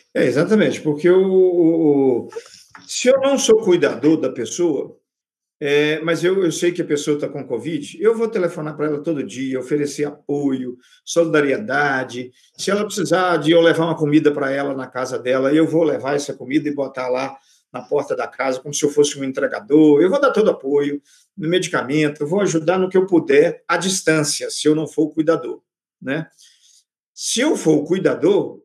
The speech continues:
então essa pessoa vai estar em isolamento, mas eu vou usar máscara, eu vou usar luva, eu vou usar toda a higienização do ambiente, todas aquelas estratégias que a gente já orienta pra os cuidadores de pessoas com covid.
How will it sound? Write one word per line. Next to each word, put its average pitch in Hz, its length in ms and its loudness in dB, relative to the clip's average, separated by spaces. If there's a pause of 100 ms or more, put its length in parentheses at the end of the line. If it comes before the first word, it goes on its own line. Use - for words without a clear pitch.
(220)
então 170 480 -4
essa 185 260 -2
pessoa 185 300 0
vai 151 120 0
estar 139 200 -2
em 139 60 -4
isolamento, 165 680 -2 (280)
mas 196 160 -2
eu 190 80 2
vou 180 120 2
usar 165 220 0
máscara, 147 480 -2
eu 143 80 4
vou 143 140 2
usar 139 220 -4
luva, 143 280 -2
eu 139 80 -4
vou 147 100 0
usar 143 220 -4
toda 175 240 0
a - 20 4
higienização 147 640 -4
do 143 100 -4
ambiente, 151 420 -2
todas 403 160 -6
aquelas 202 320 0
estratégias 147 600 -2
que 180 100 -10
a - 20 -6
gente 190 420 -10 (300)
já 165 160 2
orienta 165 520 0
pra 165 520 -4
os 156 140 -6
cuidadores 143 540 2
de 147 100 -4
pessoas 147 380 -2
com 147 120 -10
covid. - 440 -10